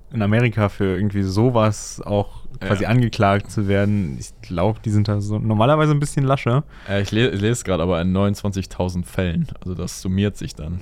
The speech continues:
Speaker 1: Ja, okay, das ist dann schon krass.
Speaker 2: Also jetzt einmal im Kopf, einmal neun Komma vier Milliarden durch neunundzwanzigtausend, dann kannst du dir ungefähr ausrechnen, <laughs> wie viel das kostet, wenn du es einmal machst. Äh, dann kommen natürlich noch andere Sachen dazu.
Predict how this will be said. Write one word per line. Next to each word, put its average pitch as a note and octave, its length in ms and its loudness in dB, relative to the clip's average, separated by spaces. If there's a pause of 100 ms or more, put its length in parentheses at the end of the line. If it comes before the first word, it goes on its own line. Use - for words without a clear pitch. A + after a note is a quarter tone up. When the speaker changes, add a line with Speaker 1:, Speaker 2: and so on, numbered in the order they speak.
(140)
Speaker 1:
Ja, F#2 300 -4
okay, F#2+ 260 -8
das F2 160 -8
ist - 240 -12
dann F#2+ 100 -6
schon F#2 200 -10
krass. - 140 -10
Speaker 2:
Also F2+ 120 0
jetzt F2+ 100 0
einmal G#2+ 220 2
im G2 80 0
Kopf, A2+ 240 -2
einmal G2+ 220 0
neun G2 160 0
Komma G2 160 -2
vier G2 140 -2
Milliarden F#2+ 360 0
durch F#2 180 -2
neunundzwanzigtausend, F#2+ 1080 -2
dann F#2 160 -2
kannst F2+ 180 -6
du F2+ 60 -4
dir E2+ 260 -4
ungefähr - 380 -8
ausrechnen, F2 480 -2 (260)
<laughs> C#3 240 -2
wie G3+ 80 0
viel G2+ 320 -2
das G2 260 0 (920)
kostet, - 360 2
wenn F#2 140 4
du F#2 40 4
es E2+ 120 -2
einmal F#2+ 360 2
machst. F#2 280 -2 (500)
Äh, F2+ 160 -2
dann F2 140 0
kommen F2+ 160 0
natürlich F2 300 0
noch E2+ 120 -2
andere E2+ 180 -4
Sachen E2+ 220 -4
dazu. F2 320 -4